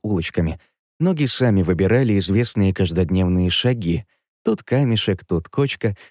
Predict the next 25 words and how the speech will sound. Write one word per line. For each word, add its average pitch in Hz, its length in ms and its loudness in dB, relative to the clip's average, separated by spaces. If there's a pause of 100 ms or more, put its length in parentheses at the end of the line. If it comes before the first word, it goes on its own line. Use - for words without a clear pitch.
(100)
тут 208 200 -2
не 98 80 2
наступаем 117 600 2
на 113 100 2
клочок 107 400 -2
выбившейся 104 560 -2
из 85 120 0
грядки 92 400 -2
травы. 90 480 0 (760)
Настроение 151 600 2
у 110 40 4
него 110 280 0
было 107 280 0
романтическим. 92 840 -2 (340)
Он 98 120 0
чувствовал 98 580 0
себя 98 260 0
героем 98 440 2
книги, 135 400 2
содержание 113 640 2
которой 143 400 0
сейчас 120 420 -2
в 92 60 -8
его 95 300 2
руках. 87 500 -2